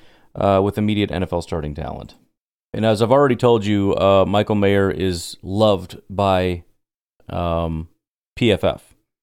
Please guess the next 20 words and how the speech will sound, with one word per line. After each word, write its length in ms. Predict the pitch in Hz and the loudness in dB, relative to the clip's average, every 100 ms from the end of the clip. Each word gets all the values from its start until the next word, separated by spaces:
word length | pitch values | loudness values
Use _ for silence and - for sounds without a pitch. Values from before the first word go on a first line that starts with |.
| _ _ | _ _
He 120 | - | -2
had 160 | 110 104 | 2 2
a 100 | 98 | 2
seventy-one 560 | - 135 131 123 117 110 | 2 2 2 2 2 2
grade 300 | 107 104 104 | 2 2 0
in 100 | 95 | -2
twenty 280 | 101 104 | -2 -4
twenty, 420 | 98 101 95 92 - | -2 -2 -2 -2 -4
an 160 | 98 - | -6 -2
eighty 260 | 127 127 | -2 -2
grade 240 | 113 110 101 | 2 2 2
in 100 | 98 | -2
twenty 240 | 107 104 | -2 -4
twenty-one, 440 | - 101 95 95 92 | -4 -4 -2 -2 -2
and 140 | 95 | -2
a 80 | 95 | -2
ninety-two 800 | 95 95 123 127 131 - 123 110 | -2 0 0 0 -4 -4 -4 -4
point 320 | - 110 101 | -2 -2 -2
five 380 | - 101 98 92 | 0 2 2 0
grade 480 | 92 95 90 82 | -2 0 0 -4